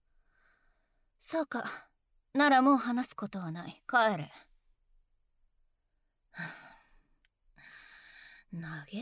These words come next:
くな、鬱陶しい。なら他だ。そうだな。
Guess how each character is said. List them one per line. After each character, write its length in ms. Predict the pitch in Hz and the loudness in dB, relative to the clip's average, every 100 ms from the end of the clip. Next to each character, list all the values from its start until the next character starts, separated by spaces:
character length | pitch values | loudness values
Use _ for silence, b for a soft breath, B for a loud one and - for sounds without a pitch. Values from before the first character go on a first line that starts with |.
| - | -8
く 160 | 370 | -4
な、 160 | 202 156 | -2 -2
鬱 140 | 147 - | -6 -8
陶 160 | - 160 | -10 -8
し 320 | - - 131 147 - _ _ _ | -6 -6 -8 -10 -20 _ _ _
い。 40 | 165 | -6
な 200 | 165 180 | -2 0
ら 100 | 165 | -2
他 340 | 151 - 175 | -8 -10 -10
だ。 300 | 190 - b b b b b b b b - | -10 -12 b b b b b b b b -8
そ 260 | - 370 | -2 0
う 40 | 302 | 2
だ 140 | 302 | 4
な。 720 | 262 294 285 262 226 214 B | 6 6 4 2 -2 -12 B